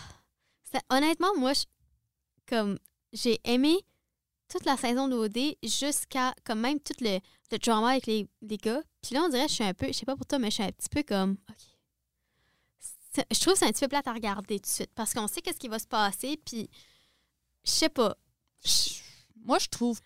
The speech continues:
Speaker 2: pas que c'est pire à cette heure qu'au dé-, je, je sais pas, c'est juste une saison vraiment bizarre. C'est une
Speaker 1: Ouais.
Speaker 2: saison vraiment bizarre, c'est une saison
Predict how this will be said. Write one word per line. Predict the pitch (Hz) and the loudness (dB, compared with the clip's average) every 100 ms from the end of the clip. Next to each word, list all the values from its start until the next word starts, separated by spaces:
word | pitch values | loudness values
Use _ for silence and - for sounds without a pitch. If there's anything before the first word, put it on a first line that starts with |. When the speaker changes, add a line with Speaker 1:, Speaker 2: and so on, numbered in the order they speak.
| - | 0
Speaker 2:
pas | 311 | 2
que | - 226 | 2 0
c'est | 226 185 | 0 -4
pire | - 240 254 220 | -2 0 2 2
à | |
cette | 190 - | -2 0
heure | 226 233 | 0 0
qu'au | 233 220 | -2 -4
dé-, | 180 180 175 - | -6 -6 -8 -6
je, | 170 - - - - - - _ _ _ _ - | -4 -4 -6 -10 -20 -20 -20 _ _ _ _ -10
je | - | -6
sais | 302 | -4
pas, | - | -2
c'est | 202 233 | -2 0
juste | 240 - | 0 2
une | 233 | 2
saison | 233 202 226 | 2 2 2
vraiment | 202 202 | 0 -2
bizarre. | 208 170 180 160 | -2 -4 -6 -6
C'est | - 180 | -8 -6
une | 175 | 0
Speaker 1:
Ouais. | 240 | 2
Speaker 2:
saison | 233 226 | 2 0
vraiment | 190 269 | 0 0
bizarre, | 233 214 247 240 247 | 0 0 2 2 0
c'est | - 175 | -6 -6
une | |
saison | 175 202 202 | -2 0 0